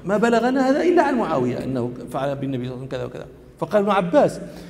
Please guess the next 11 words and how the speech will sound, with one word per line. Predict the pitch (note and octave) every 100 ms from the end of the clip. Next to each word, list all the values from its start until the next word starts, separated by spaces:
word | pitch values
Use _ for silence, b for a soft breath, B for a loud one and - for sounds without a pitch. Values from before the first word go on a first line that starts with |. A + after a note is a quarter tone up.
| B B
"ما | D#3 F3+
كان | F#3 G3 F#3+ F#3+ F#3
معاوية | F3+ D#3 E3+ F3 F3 E3+ E3+
على | E3+ D#3+ D#3+
رسول | D#3+ D#3 D#3+
الله | D3 D3 D3 C#3
صلى | D3 D3+ C#3+
الله | C3+ C#3 B2+ A#2+
عليه | C3
وسلم | B2+ C3+ B2+ B2+
متهما". | B2 - A2+ A2+ A2 G#2